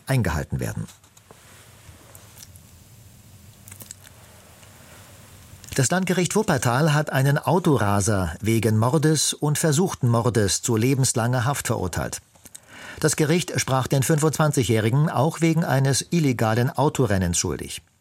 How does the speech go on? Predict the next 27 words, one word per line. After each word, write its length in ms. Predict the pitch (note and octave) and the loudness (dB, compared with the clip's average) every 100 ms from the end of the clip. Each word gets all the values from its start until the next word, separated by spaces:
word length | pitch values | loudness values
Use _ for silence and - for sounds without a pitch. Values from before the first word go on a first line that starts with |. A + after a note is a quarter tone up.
| - - _ _ - - - | -20 -20 _ _ -20 -20 -4
Der 100 | B2+ | 0
Mann 220 | C3+ D#3+ | 2 4
hatte 320 | C3 D#3 E3+ D#3+ | 2 2 2 2
vor 280 | - B2 | 2 0
gut 320 | G#2+ C3 - A2+ | 2 0 0 0
einem 260 | A2 A2 | 2 2
Jahr 320 | G2+ G2 A2+ | 2 2 2
mit 240 | C#3 C3 - | 2 0 0
einem 380 | G#2+ G#2+ G#2+ C#3+ | 0 2 2 2
hochmotorisierten 960 | D#3 - A#2 A2+ A2+ A2 G2 B2 A#2+ | 0 0 -2 0 2 2 2 0 0
Sportwagen 640 | - B2+ B2 B2+ A#2+ B2 B2+ - - - | -2 -2 0 2 2 2 -2 -4 -20 -6
im 100 | G#2 | 0
nordrhein-westfälischen 1200 | G#2 A2 A2+ A#2 A2+ A2 G#2 - A#2 A2+ - G#2+ | 2 2 2 2 2 2 0 0 0 0 0 0
Remscheid 540 | G#2+ A#2 A2+ A#2 A#2 | 2 0 0 0 0
zwei 320 | - - A#2 A2 | -4 -2 -2 -2
Frauen 320 | - C#3 A#2+ | -2 -2 -2
erfasst, 540 | - - E2 - - | -2 -4 -4 -6 -8
von 220 | - B2+ A#2 | -4 0 2
denen 280 | A#2 A#2+ - | 2 0 0
eine 300 | G#2 F#2+ F#2+ | 0 0 0
starb. 340 | - A#2 G2+ - _ _ - - - - - - _ _ - - | 0 -2 -2 -10 _ _ -20 -20 -20 -20 -20 -20 _ _ -8 -2
Die 80 | A2+ | 0
Staatsanwaltschaft 880 | A#2 B2+ E3+ D#3 D#3+ D#3+ D3+ - - | 0 0 2 2 2 2 0 -2 -2
warf 300 | C#3 C3+ - | 0 0 0
dem 160 | C#3+ | 0
Angeklagten 640 | C#3+ B2+ C3 - B2 A2+ B2+ | 2 2 2 2 0 0 -2
vor, 320 | - C3 B2 | 2 2 2